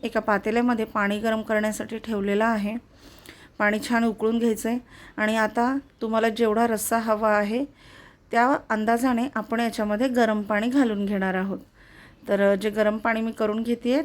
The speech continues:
ते गरम पाणी याच्यामध्ये घालून घ्यायचं आहे आणि वांगे मस्त छान शिजवून घ्यायचे आहेत. साधारणपणे दहा ते बारा मिनिट आपण ही वांगी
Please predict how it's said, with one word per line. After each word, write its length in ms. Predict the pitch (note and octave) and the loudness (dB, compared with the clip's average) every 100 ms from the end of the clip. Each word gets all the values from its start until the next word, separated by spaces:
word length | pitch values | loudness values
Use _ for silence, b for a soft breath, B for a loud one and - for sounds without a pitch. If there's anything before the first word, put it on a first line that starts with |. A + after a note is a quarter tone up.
| C#4 | -2
ते 60 | |
गरम 280 | A3 G#3+ G#3 | 0 2 2
पाणी 280 | G#3+ G#3+ G#3+ | 0 -2 -2
याच्यामध्ये 400 | G#3 G#3+ G#3 G#3+ | -4 -4 -2 -2
घालून 300 | A3 G#3 G#3 | -2 -4 -2
घ्यायचं 280 | A3 G#3 B3+ | -2 -2 2
आहे 100 | C#4+ | 2
आणि 100 | A#3 | 2
वांगे 340 | A3 G#3 G#3 | 0 -2 -2
मस्त 320 | A3+ G#3+ - D#4 - B B B - - | -4 -8 -6 -6 -8 B B B -10 -4
छान 160 | C4 | -2
शिजवून 500 | C4 B3+ G#3 A3 A#3 | 0 -2 0 0 2
घ्यायचे 320 | B3 B3+ B3+ | 2 0 2
आहेत. 280 | A#3 A3+ A3 A#3 B B B - | 0 0 -4 -8 B B B -4
साधारणपणे 680 | A3 G#3 A3 B3 C4 C4+ B3+ | 0 2 2 0 -2 -2 -2
दहा 320 | G#3 A3 G#3+ A3 | -2 -4 -4 -2
ते 40 | B3+ | 0
बारा 340 | A3+ G#3 A3 | 2 2 2
मिनिट 280 | B3 A#3+ G3+ - _ | 2 0 -4 -12 _
आपण 360 | A3 G#3 B3 C#4 - b b b b - | -8 -4 -4 -4 -6 b b b b -8
ही 120 | A3+ | -2
वांगी 420 | A3+ G#3 G#3 C#4 | 2 2 2 -2